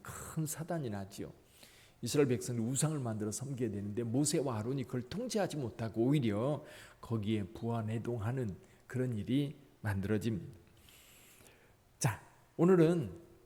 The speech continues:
여호와의 언약식, 그래서 이 언약식은 이스라엘 백성들과 하나님 사이에 맺은 이 언약식이 이제 이스라엘 백성들을 영원히 하나님의 백성으로, 그리고 제사장 나라로 세우는 사건이었다.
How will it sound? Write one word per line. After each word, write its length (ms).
여호와의 400
언약식, 720
그래서 300
이 160
언약식은 880
이스라엘 240
백성들과 800
하나님 340
사이에 280
맺은 400
이 100
언약식이 840
이제 140
이스라엘 260
백성들을 460
영원히 280
하나님의 400
백성으로, 720
그리고 500
제사장 400
나라로 240
세우는 540
사건이었다. 960